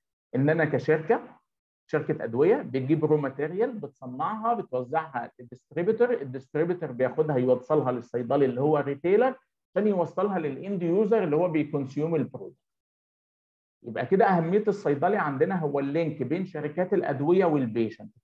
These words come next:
هو الجيت لسوق الدواء في العالم كله. طب نرجع نقول ان الصيدليه فيها ثلاثه اكتيفيتيز مهمين جدًا، لازم الصيدلي يماستر ذيس اكتيفيتي.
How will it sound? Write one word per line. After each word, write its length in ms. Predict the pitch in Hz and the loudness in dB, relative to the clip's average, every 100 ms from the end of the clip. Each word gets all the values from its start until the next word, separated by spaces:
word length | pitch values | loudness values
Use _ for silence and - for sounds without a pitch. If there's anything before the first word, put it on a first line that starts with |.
| 151 | 0
هو 200 | 180 185 | 4 4
الجيت 600 | 170 143 165 196 233 165 | 4 4 6 6 6 0
لسوق 320 | 131 - 180 | -8 -4 -4
الدواء 520 | 139 135 175 208 214 | 0 2 4 4 0
في 540 | 185 160 202 233 233 - _ _ _ _ _ - | -4 -2 0 -2 -4 -16 _ _ _ _ _ -4
العالم 500 | 127 127 156 151 143 | 0 4 4 2 0
كله. 300 | 104 95 - _ _ _ _ _ | -2 -4 -12 _ _ _ _ _
طب 140 | 113 | -12
نرجع 400 | 139 220 202 202 | -6 -6 0 -2
نقول 400 | 180 151 190 233 | 0 2 4 4
ان 200 | 180 160 | 2 -2
الصيدليه 640 | 151 - 143 143 147 185 196 | -2 0 -2 2 2 2 0
فيها 280 | 196 202 180 | 0 -2 -2
ثلاثه 380 | 151 156 185 | -2 -2 -2
اكتيفيتيز 720 | 196 151 - 185 196 214 196 156 | -6 -8 -6 -4 -2 -2 -4 -2
مهمين 440 | 151 147 160 185 | -2 -2 -2 -4
جدًا، 240 | 190 180 208 | -4 0 0
لازم 400 | 175 170 185 156 | 2 -2 -4 -10
الصيدلي 540 | - 131 127 175 208 | -6 -4 0 0 2
يماستر 600 | 165 147 170 - - 185 | 0 2 0 0 -4 -6
ذيس 300 | 135 156 185 | -4 -4 -4
اكتيفيتي. 640 | - - - 214 214 - | -6 -8 -8 -10 -10 -16